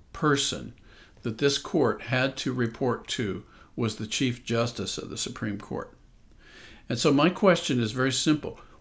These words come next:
Where in the heck are the accountability mechanisms, and why isn't anybody talking about that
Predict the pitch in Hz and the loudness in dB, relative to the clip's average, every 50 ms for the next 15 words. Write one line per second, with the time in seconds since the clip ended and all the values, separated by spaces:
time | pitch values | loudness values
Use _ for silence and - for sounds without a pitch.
0 | - - 120 127 139 151 170 196 190 185 - - - 135 127 117 117 117 117 - | -10 -6 -2 2 4 6 8 10 8 8 6 4 2 2 2 2 2 2 0 2
1 | - 170 147 123 120 - - - 127 117 113 113 113 - - 143 139 131 117 117 | 2 2 2 2 0 -4 -6 -2 0 0 0 0 -2 0 2 2 2 2 2 4
2 | 143 165 165 143 123 117 120 117 117 - 117 107 104 104 110 117 113 113 117 107 | 4 4 6 6 6 4 4 2 2 2 2 0 0 0 0 0 0 0 0 0
3 | 107 107 113 123 143 160 175 170 156 147 131 - - 131 131 127 120 123 127 117 | 0 0 2 4 4 4 4 4 4 2 0 0 0 0 2 2 2 2 2 2
4 | 110 107 - - - 147 180 208 - - 123 113 107 95 104 98 98 95 - 107 | 0 -2 -2 0 2 2 2 2 2 2 2 2 2 0 -2 -4 -4 -4 -4 -4
5 | 95 - - - | -4 -4 -6 -10